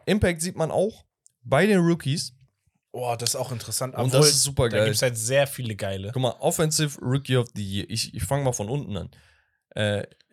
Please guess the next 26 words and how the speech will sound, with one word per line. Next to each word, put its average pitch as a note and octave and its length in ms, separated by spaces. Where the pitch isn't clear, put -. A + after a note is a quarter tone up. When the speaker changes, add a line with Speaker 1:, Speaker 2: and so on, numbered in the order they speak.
Speaker 1:
Jahmyr B2 420
Gibbs, D3+ 360
der A2 100
Running C3+ 260
Back A#2+ 160
von A#2 140
den A2+ 120
Lions, B2+ 420
der G#2+ 240
meiner B2+ 240
Meinung A#2+ 260
nach A#2 160
immer A2 140
noch A2 100
zu G#2+ 200
wenig A2 340
eingesetzt A2 420
wird. G2+ 200
Devon A#2+ 260
Achane C3+ 360
ist B2 100
hier C3+ 160
noch B2 120
auf A#2 160
der A#2 100
Liste. A#2+ 420